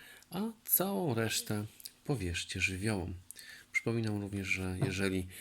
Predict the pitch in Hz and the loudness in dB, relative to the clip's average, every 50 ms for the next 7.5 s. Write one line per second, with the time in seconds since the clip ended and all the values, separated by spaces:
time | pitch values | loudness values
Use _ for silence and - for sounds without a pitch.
0 | - - - - 95 98 92 - - 104 90 - - 110 95 95 98 95 - - | -16 -14 -8 -6 -6 -4 -4 -4 -6 -6 -6 -6 -4 -4 -2 -2 -2 -2 -4 -4
1 | 101 - 101 92 - - 95 95 90 92 92 90 90 - 87 - 92 - - - | -2 -2 -2 0 0 0 0 0 0 0 -2 -2 -4 -6 -6 -8 -8 -6 -6 -4
2 | - - 90 - 101 92 - 92 87 90 - - - - - - - - - 92 | -4 -6 -6 -6 -6 -4 -4 -4 -4 -4 -6 -12 -14 -14 -14 -16 -10 -6 -6 -4
3 | 92 92 90 87 87 - - 95 90 92 87 92 87 90 90 90 87 87 87 85 | -2 -2 -2 -2 -2 -2 -2 -2 -4 -4 -4 -4 -2 0 0 0 0 0 0 -2
4 | 85 85 87 - - - - - - - - - 95 98 95 90 - - - 90 | -2 -4 -6 -10 -16 -20 -20 -20 -20 -8 -4 -2 0 0 2 2 0 0 -2 -2
5 | - 95 92 87 87 85 95 90 85 - 98 92 87 - - 95 90 87 87 - | -2 0 0 0 0 -2 -2 0 0 0 0 0 0 0 0 0 -2 -2 -4 -8
6 | - - - - - - - - - 87 - - - 135 147 127 113 98 101 98 | -14 -18 -20 -20 -20 -20 -14 -6 -4 -4 -2 0 2 2 4 4 2 2 2 0
7 | 95 101 95 98 107 120 147 185 214 233 | 0 0 0 0 2 2 2 2 0 0